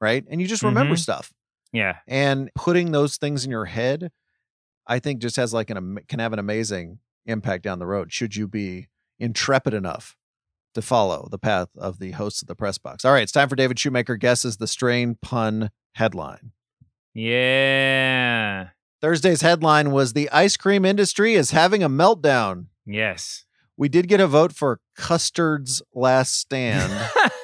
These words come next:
Speaker 2: That's
Speaker 1: Pretty s-
Speaker 2: very, that's very regionally specific, but I love it.
Speaker 1: Pretty sure it's been, been out there, but I appreciated it. Today's headline comes from Jim, Jim, Jim, Jim, Jim, Jim,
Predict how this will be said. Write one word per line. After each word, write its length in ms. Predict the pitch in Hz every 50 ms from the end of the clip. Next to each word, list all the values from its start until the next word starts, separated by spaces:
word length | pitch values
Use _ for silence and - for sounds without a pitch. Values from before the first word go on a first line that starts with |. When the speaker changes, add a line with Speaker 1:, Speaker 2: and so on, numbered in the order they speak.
| - - - 508 - - _ _ _ - 370 - _
Speaker 2:
That's 380 | - 285 - 165 147 214 247 -
Speaker 1:
Pretty 240 | - 196 190 196 208
s- 60 | 226 180
Speaker 2:
very, 380 | 196 202 208 214 214 214 220
that's 160 | 214 208 190 175
very 280 | 175 196 202 202 196
regionally 520 | 180 156 170 185 196 175 175 185 175 170 147
specific, 520 | - 156 147 - 175 170 156 151 139 131
but 100 | 131 139
I 60 | 135 131
love 240 | 131 135 135 131
it. 200 | 123 117 113 - - _ _ _ - -
Speaker 1:
Pretty 200 | - 196 208 233
sure 220 | - - 240 220
it's 120 | 208 185 -
been, 360 | 247 208 190 185 190 165 160
been 180 | 143 165 160 151
out 220 | 147 147 156 151
there, 160 | - 160 147 131
but 160 | 127 131 123
I 100 | 123 123
appreciated 600 | 120 110 - 135 123 113 110 107 98 87 90 90
it. 140 | 95 98 -
Today's 260 | 147 160 190 196 -
headline 400 | 220 202 180 175 165 165 160 151
comes 260 | - 170 165 165 143
from 360 | - 151 127 117 113 110 104 - _ _ _ _ _ _ _ 98 120
Jim, 400 | 110 123 151 170 190 190 180 170
Jim, 340 | 139 143 160 160 165 170 160
Jim, 400 | 139 143 156 156 160 160 160 151
Jim, 300 | 131 143 156 160 160 139
Jim, 260 | 139 156 151 147 143
Jim, 520 | 127 147 156 139 110 98 95 107 113 110